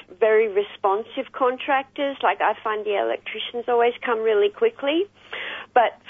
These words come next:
speaking for myself, um, I reported I needed a new blind, and, um, I rang nearly every week for three months, Jacob,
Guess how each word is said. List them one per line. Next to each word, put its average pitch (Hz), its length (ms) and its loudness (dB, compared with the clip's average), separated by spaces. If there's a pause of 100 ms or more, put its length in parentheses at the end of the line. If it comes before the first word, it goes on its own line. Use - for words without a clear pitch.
(140)
speaking 262 420 -2
for 262 80 -10
myself, 208 560 0 (640)
um, 208 280 0 (140)
I 240 500 2
reported 208 720 0
I 214 200 2
needed 226 420 2
a 185 40 -4
new 190 320 -2
blind, 196 680 2 (840)
and, 208 580 2
um, 196 380 0 (1120)
I 226 100 2
rang 220 360 0
nearly 220 340 4
every 247 280 -2
week 220 360 -2
for 254 100 -6
three 202 320 -4
months, 190 400 -4 (360)
Jacob, 185 540 -2